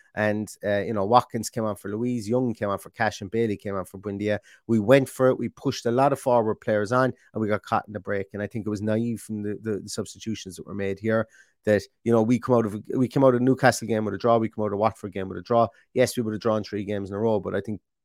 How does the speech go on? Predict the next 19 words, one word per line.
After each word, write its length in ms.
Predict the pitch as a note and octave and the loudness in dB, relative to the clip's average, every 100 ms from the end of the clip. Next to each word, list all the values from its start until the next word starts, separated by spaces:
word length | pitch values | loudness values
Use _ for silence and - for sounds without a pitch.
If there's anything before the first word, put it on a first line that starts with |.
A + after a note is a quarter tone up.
| - | -2
people 240 | A#2+ G#2 | -2 -2
feel 180 | - A2 | -2 -2
a 40 | |
lot 200 | A2 G#2+ | 0 0
better 180 | G#2+ G#2+ | 0 0
about 240 | G2+ G2 G2 | 0 -2 -2
those 180 | G2 - | -6 -4
two 160 | G2+ | -8
games, 360 | F#2+ G2 F#2 - _ _ _ _ _ _ _ _ _ _ _ - _ - | -6 -4 -6 -12 _ _ _ _ _ _ _ _ _ _ _ -20 _ -6
obviously, 480 | G2+ F#2 F2+ F2+ F#2 - | -4 -4 -6 -10 -12 -14
because 260 | F#2 F#2+ F2+ | -10 -8 -4
we 60 | |
would 100 | F#2 | -6
have 60 | F2 | -6
picked 160 | F2+ | -10
something 260 | - - G2 | -10 -12 -8
up 200 | F2+ - | -10 -10
in 60 | |
them. 120 | F#2 | -14